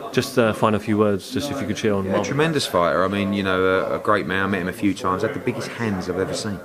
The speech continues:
Speaker 2: You know, like when you shake someone's hands, they're like shovels. Um, you know, a fighter that made it against the odds, really. You know, a, a blue-collar fighter,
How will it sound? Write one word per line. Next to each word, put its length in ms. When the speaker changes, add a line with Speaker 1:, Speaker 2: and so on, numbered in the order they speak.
Speaker 2:
You 80
know, 60
like 100
when 80
you 60
shake 260
someone's 260
hands, 220
they're 80
like 140
shovels. 600
Um, 500
you 160
know, 100
a 60
fighter 400
that 120
made 280
it 180
against 300
the 100
odds, 220
really. 240
You 100
know, 180
a, 160
a 40
blue-collar 500
fighter, 440